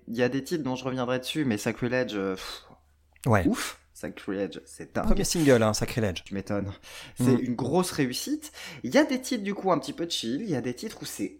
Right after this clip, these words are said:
Speaker 1: un petit peu vénère, bien rock, voire presque un petit peu punk. Il y a des titres où c'est, voilà, il y a un petit peu tout ça. Ça s'assemble pas toujours très bien.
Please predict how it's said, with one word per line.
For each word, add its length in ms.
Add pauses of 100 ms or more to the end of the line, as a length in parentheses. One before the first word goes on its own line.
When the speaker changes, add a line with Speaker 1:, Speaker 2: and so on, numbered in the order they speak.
Speaker 1:
un 140
petit 220
peu 340
vénère, 580
bien 300
rock, 500
voire 220
presque 280
un 60
petit 180
peu 140
punk. 460 (460)
Il 60
y 100
a 80
des 260
titres 320
où 40
c'est, 460
voilà, 240
il 80
y 60
a 20
un 60
petit 160
peu 160
tout 140
ça. 280 (400)
Ça 200
s'assemble 500
pas 120
toujours 360
très 180
bien. 180